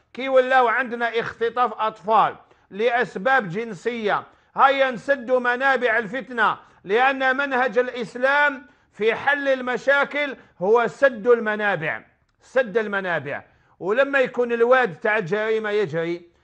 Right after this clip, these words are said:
باش نسدوا المنابع واش لازم نديروا؟ لازم نعوموا ضد التيار، العوم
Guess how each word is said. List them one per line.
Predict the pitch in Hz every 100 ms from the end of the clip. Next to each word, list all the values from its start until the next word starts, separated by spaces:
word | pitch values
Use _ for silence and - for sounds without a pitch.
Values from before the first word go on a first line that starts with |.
| _ -
باش | 196 254 247
نسدوا | 247 269 269 254 254
المنابع | 233 233 220 170 180 180 - _ -
واش | 233 233
لازم | 254 262 226 240
نديروا؟ | 233 196 196 190 180 _ _
لازم | 156 220 190 226 220
نعوموا | 208 233 240 247 254
ضد | 226 240 240
التيار، | 247 226 220 202 190 180 - _ _ -
العوم | 165 180 214 294 294 269